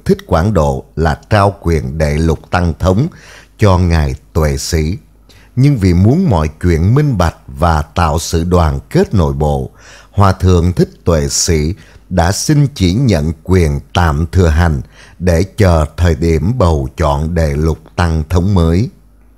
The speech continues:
Sự ra đi của Hòa Thượng Thích Quảng Độ vào tháng hai năm hai nghìn không trăm hai mươi đã tạo ra một loạt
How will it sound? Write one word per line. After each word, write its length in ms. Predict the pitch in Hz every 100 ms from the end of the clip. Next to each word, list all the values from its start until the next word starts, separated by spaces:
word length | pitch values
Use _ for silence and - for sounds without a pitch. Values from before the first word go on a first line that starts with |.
| _ - _ - - -
Sự 500 | - - 87 76 73
ra 260 | 76 85 113
đi 160 | 123 123
của 160 | 113
Hòa 220 | 113 82
Thượng 340 | 73 82 71 71
Thích 140 | - -
Quảng 340 | 90 76 85
Độ 320 | 120 71 65 - - - _
vào 520 | 78 85 82 78 78 -
tháng 220 | 95 117
hai 420 | 131 117 117 110 95 _ -
năm 240 | 95 95
hai 120 | 98
nghìn 240 | 87 80 67
không 240 | - 85 82
trăm 200 | 87 82
hai 260 | 87 85
mươi 360 | 82 85 82 76 - _ _ - -
đã 100 | -
tạo 400 | 139 - 90 85
ra 160 | 92 147
một 300 | 113 82 -
loạt 320 | 90 85 85